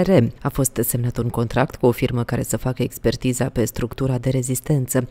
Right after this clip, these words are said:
însă aceasta s-a confruntat cu reticența locatarilor, întrucât unii nu au permis accesul în locuințe, demersurile au fost stopate.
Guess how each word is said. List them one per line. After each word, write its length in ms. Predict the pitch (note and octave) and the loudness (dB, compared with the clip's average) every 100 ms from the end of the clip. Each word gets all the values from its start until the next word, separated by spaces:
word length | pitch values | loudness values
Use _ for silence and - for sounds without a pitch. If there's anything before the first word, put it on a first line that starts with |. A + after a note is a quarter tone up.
| - | 0
însă 240 | B3 B3+ | 2 4
aceasta 600 | B3 B3 C3 B2 - D3 - | 2 4 2 2 0 -2 0
s-a 160 | G3+ | 2
confruntat 600 | F#3+ D#3 C3+ B2+ A#2 E3 | 4 4 4 2 2 -2
cu 140 | - F3 | 0 2
reticența 640 | F#3+ F3+ F3 G3+ F#3+ F3+ | 4 2 0 0 2 2
locatarilor, 840 | F3 E3 E3 F#3 D#3+ B2 B2+ A#2 - | 4 2 0 2 2 2 2 0 0
întrucât 380 | F3 E3+ D#3+ D#3 | 0 2 2 2
unii 240 | D3+ D3+ | 2 2
nu 140 | D3 D3 | 2 2
au 80 | |
permis 420 | C#3+ C#3+ C3 D#3 - | 2 0 2 2 2
accesul 540 | C#3+ - C3 C#3 C#3 | 0 0 2 2 2
în 140 | D3 C#3+ | 2 0
locuințe, 460 | C3 C#3 C3 D3+ | 0 0 0 2
demersurile 600 | E3 D#3 C3 - C#3 B2+ | 4 4 2 0 0 0
au 60 | A#2+ | 0
fost 180 | - - | -2 0
stopate. 600 | C3 C3+ B2+ - C3+ | 0 2 0 0 0